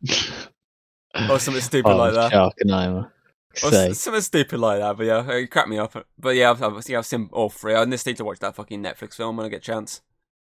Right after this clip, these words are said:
Speaker 1: Um, but yeah, obviously, any, uh, news you can think of?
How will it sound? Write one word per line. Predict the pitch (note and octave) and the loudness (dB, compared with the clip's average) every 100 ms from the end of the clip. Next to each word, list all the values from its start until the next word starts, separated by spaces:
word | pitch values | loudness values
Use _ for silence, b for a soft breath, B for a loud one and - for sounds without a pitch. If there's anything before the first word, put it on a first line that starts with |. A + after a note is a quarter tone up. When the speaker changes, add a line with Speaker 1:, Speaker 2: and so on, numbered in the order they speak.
| _ _ _ _ _ _ - | _ _ _ _ _ _ -6
Speaker 1:
Um, | A2 A2 A2 G#2+ G2+ _ - _ _ | -2 -2 -4 -6 -10 _ -20 _ _
but | - | -10
yeah, | G#2 G2+ | -6 -4
obviously, | G#2+ A2 A2+ - _ _ | -6 -8 -12 -14 _ _
any, | F#2+ B2 C3 | -8 -6 -4
uh, | C3 B2+ B2+ B2 - _ _ - | -4 -4 -2 -4 -6 _ _ -10
news | A#2+ A#2+ B2 B2 B2+ - - _ _ _ _ | -6 -4 -4 -6 -8 -12 -20 _ _ _ _
you | C3 | -14
can | C#3+ | -14
think | C3 C3 C3 | -12 -14 -12
of? | C#3 D3+ | -12 -10